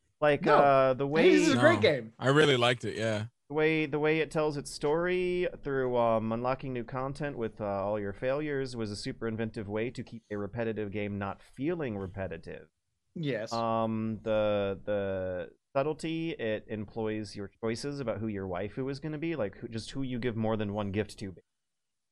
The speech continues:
Speaker 1: was, like, a super clever way of, of changing your story without you really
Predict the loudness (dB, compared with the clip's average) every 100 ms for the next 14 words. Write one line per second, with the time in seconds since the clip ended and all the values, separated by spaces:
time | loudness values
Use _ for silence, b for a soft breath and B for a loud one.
0 | -10 -4 -2 -2 -4 -8 -8 -8 -4 -4
1 | -2 0 0 0 -2 -4 -8 -10 -14 -10
2 | -6 -6 -6 -8 -6 -6 -4 -4 -4 -6
3 | -8 -12 -14